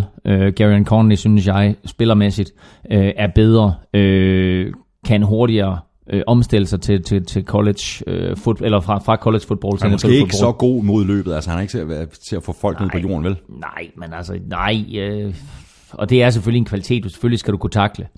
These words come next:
Speaker 2: Ja.
Speaker 1: Men Gareon Conley er bare bedre
Speaker 2: Mm.
Speaker 1: i, i opdækning, og jeg tror bare, at, at N F L-hold vil fornemmere ved at starte ham fra dag et, end de vil med Lattimore.
Speaker 2: Mm. På wide receiver, der har vi noteret Corey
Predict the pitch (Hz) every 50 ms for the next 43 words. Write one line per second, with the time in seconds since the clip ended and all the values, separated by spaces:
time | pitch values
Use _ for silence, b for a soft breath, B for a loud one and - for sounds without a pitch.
0 | - 78 78 69 65 b b b b b b b _ - 110 110 107 101 104 101
1 | 95 92 98 98 - 104 95 95 98 - 110 110 110 110 101 90 95 90 85 -
2 | 98 101 104 104 101 90 85 - 78 92 95 90 - 104 98 95 95 95 - -
3 | 95 92 - 98 98 95 - 90 92 95 90 - 104 104 98 92 98 98 98 98
4 | 98 95 92 - 95 92 95 95 98 95 - 107 107 101 104 98 95 95 90 -
5 | 101 98 101 107 110 113 110 101 95 104 104 101 - 98 92 - - 101 95 101
6 | 90 90 101 104 104 - 101 82 95 92 90 95 101 98 101 90 95 95 101 98
7 | 101 101 95 95 98 - - 95 92 87 85 - - - - 65 57 55 - _
8 | _ _ _ b b b b b b b _ - 113 113 120 127 135 135 135 123
9 | - 135 127 117 117 113 120 110 113 113 110 - - 139 127 117 110 - - -
10 | 113 107